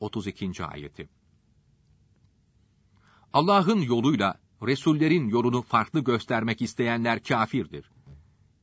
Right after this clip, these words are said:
Nisa suresi yüz elli, yüz elli birinci ayetler. Bu ayetlere rağmen hadislere savaş açıldı. Mezhepsizler kasten söz anlamındaki hadis kelimesini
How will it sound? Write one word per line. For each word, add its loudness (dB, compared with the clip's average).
Nisa -4
suresi -10
yüz -4
elli, -4
yüz -10
elli -4
birinci -8
ayetler. -16
Bu -2
ayetlere 0
rağmen 2
hadislere -2
savaş -4
açıldı. -12
Mezhepsizler 0
kasten 0
söz 2
anlamındaki -2
hadis -4
kelimesini -10